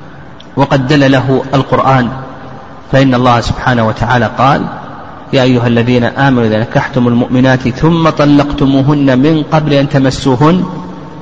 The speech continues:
فما لكم عليهن من عدة تعتدونها". قال: "أو مات عنها"،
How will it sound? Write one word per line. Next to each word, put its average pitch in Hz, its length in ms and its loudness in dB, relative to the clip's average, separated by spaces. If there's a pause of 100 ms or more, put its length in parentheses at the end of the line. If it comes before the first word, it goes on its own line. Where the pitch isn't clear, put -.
(140)
فما 139 280 4
لكم 131 300 0
عليهن 127 640 2 (540)
من 120 300 2
عدة 127 680 0
تعتدونها". 110 920 -2 (2500)
قال: 165 480 2 (1700)
"أو 165 280 4
مات 160 440 2
عنها"، 143 760 4